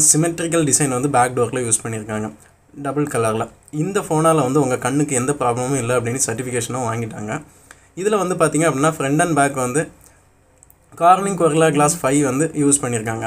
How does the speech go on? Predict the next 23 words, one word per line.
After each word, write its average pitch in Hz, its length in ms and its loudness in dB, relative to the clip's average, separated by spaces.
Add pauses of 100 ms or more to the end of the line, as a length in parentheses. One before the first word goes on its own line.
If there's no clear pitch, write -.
அதனால 139 200 2 (120)
வந்து 147 180 4
ஸ்க்ராச்சஸ் 143 520 2
ரொம்பவே 127 300 2
அவாய்ட் 113 300 0
பண்ணும். 107 240 -6 (760)
இதோட 185 300 0
ஃபிங்கர், 160 280 2 (240)
ஃபிங்கர் 175 320 -4
பிரிண்ட் 165 300 2
வந்து 135 240 -2
பாத்தீங்க 131 300 0
அப்படின்னா, 123 220 0 (120)
சைடுல 143 320 2 (100)
பவர் 135 300 2
பட்டன்லயே 123 360 -2
வச்சுட்டாங்க. 113 420 -4 (360)
அதனால 175 380 0
வந்து 151 180 2
ஃபோனை 135 320 0
உங்களுக்கு 123 260 -2
அன்லாக் 139 360 2
பண்றது 123 240 -4